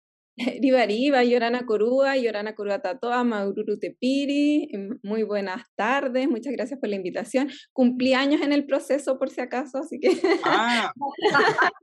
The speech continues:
Speaker 1: Pero
Speaker 2: Allá van
Speaker 1: muchas
Speaker 2: los treinta y cinco,
Speaker 1: gracias
Speaker 2: muy
Speaker 1: por la
Speaker 2: bien. Nosotros ya leímos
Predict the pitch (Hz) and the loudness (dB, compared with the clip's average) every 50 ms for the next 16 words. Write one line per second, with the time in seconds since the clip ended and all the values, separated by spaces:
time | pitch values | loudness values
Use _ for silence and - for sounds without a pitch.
0 | 339 - - 226 392 - 262 320 339 - - - - - - 190 240 247 254 247 | -6 0 4 4 4 4 2 0 0 -2 -6 -12 -14 -12 -4 0 2 4 6 6
1 | 254 254 254 247 254 254 269 262 247 220 - 240 233 - - 233 - - - 262 | 6 6 6 6 6 6 6 4 2 2 2 0 0 0 -4 -6 -4 -2 0 0
2 | - - 139 180 240 285 277 294 330 - 311 247 233 - - - - _ _ _ | 0 0 0 0 2 2 2 2 0 0 -2 -2 -2 -2 -2 -2 -4 _ _ _
3 | _ - 240 - 254 269 247 220 220 233 226 - 190 190 208 269 311 302 | _ -6 -2 -2 -2 0 0 0 -2 -2 -2 -2 0 0 2 2 0 0